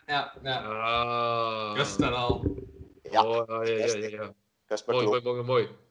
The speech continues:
Speaker 3: Ja.
Speaker 1: Ja.
Speaker 3: Vandaag niet. Vandaag, vandaag, eh, kan je poesie kussen.
Speaker 1: <laughs>
Speaker 3: Stoffige poesie.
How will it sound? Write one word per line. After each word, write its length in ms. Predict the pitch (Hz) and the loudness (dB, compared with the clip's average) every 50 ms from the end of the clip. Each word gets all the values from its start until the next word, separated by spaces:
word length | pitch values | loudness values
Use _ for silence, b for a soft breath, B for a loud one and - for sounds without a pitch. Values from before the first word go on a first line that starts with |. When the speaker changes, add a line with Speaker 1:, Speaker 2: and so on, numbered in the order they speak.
| _ _ _ _ _ _ _ - - - - - - - | _ _ _ _ _ _ _ -20 -20 -20 -20 -20 -18 -6
Speaker 3:
Ja. 200 | - 107 120 - - | 2 4 4 4 4
Speaker 1:
Ja. 320 | - 131 127 123 - - - - _ _ - - - - - - _ _ - - - | 4 4 4 4 4 0 -8 -18 _ _ -20 -20 -20 -20 -20 -20 _ _ -20 -20 -6
Speaker 3:
Vandaag 440 | - 147 139 160 165 156 160 151 135 | -4 6 8 10 12 12 12 12 10
niet. 280 | 123 - _ - - - | 6 -4 _ -18 -18 0
Vandaag, 460 | - 151 147 127 135 139 - - - - | 2 4 8 10 10 10 10 6 -4 -4
vandaag, 340 | - 151 131 131 131 127 - | -2 4 8 8 8 8 8
eh, 120 | 120 110 110 107 | 8 6 6 6
kan 120 | - 127 | 4 0
je 60 | 110 - | 0 0
poesie 240 | 117 110 - 143 | -2 -4 -4 -4
kussen. 360 | 139 - 127 120 - - 104 - _ _ _ _ _ _ _ _ _ _ | 0 2 2 0 0 -2 -10 -18 _ _ _ _ _ _ _ _ _ _
Speaker 1:
<laughs> 1300 | - 151 - - - - - 196 185 - 180 151 - - 254 254 - - 180 175 - - 165 - - 165 - | -6 4 6 6 6 6 4 2 0 0 -2 -6 -6 -6 -6 -6 -2 0 -2 -2 -2 -6 -10 -6 -6 -4 -4
Speaker 3:
Stoffige 600 | - - - _ - 139 - - 139 120 131 127 | -6 -10 2 _ 8 8 8 8 6 6 6 6
poesie. 380 | - - 123 - 214 214 107 | 6 4 0 0 0 -4 -6